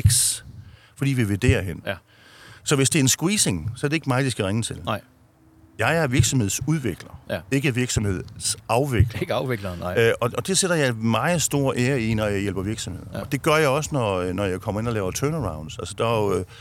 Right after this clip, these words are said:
Speaker 1: nu kan jeg ikke nævne nogen navne, desværre, fordi jeg jo har også skrevet under på nogle papirer, men jeg har også lavet nogle turnarounds i Skandinavien.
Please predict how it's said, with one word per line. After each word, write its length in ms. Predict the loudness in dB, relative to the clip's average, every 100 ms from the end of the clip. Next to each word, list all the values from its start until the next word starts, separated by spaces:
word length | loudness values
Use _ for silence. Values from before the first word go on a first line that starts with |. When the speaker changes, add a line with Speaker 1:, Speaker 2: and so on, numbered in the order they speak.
| 0 0 -2 -6
Speaker 1:
nu 80 | 0
kan 80 |
jeg 60 | 0
ikke 120 | 2
nævne 180 | 0 2
nogen 140 | 2
navne, 240 | 2 0 0
desværre, 380 | 0 0 0 -2
fordi 280 | -4 -2
jeg 80 | -2
jo 220 | 0 -2
har 80 | 0
også 200 | -2 -4
skrevet 240 | -6 -4 -2
under 120 | -4
på 120 | -4
nogle 160 | -6 -6
papirer, 360 | -8 -6 -4
men 120 | -2
jeg 100 | -2
har 80 | -2
også 180 | -4 -2
lavet 120 | -2
nogle 140 | -2 -2
turnarounds 580 | -2 0 -2 -2 -4
i 40 | -8
Skandinavien. 640 | -6 -2 -2 -2 -4 -8